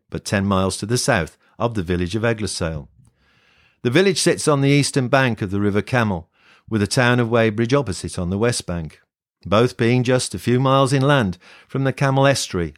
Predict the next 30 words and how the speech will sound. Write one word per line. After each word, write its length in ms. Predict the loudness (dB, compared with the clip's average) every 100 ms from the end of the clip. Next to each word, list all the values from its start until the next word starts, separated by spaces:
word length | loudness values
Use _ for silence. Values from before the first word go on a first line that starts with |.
| -10
on 100 | -4
the 80 | -2
North 320 | 0 -2 -4
Cornish 400 | -10 -8 -8 -6
coast. 460 | -4 -4 -6 -16 _ _ _ _ -20 _ _ -20 _ 0
Bell 220 | 4 4
ringing 220 | 4 4
has 160 | 2 2
long 240 | 2 2
been 120 | 2
a 100 | 2
popular 460 | 0 -2 -2 0 -2
pastime 600 | 0 0 0 -2 0 0
in 80 | 0
village 340 | 0 0 -2
churches 540 | 0 2 2 0 -4 -2
here 200 | 0 2
in 120 | 2
Devon 380 | 2 0 -2 -4
and 220 | -4 -2
Cornwall, 500 | 0 0 0 -2 -4 _ _ _ _ -2
and 120 | 2
as 220 | 2 2
this 160 | 0 0
song 300 | 0 2 2
describes, 680 | 0 0 2 2 0 -4
the 100 | -8
teams 400 | -6 0 0 0
of 140 | -2 0
ringers 400 | 2 2 0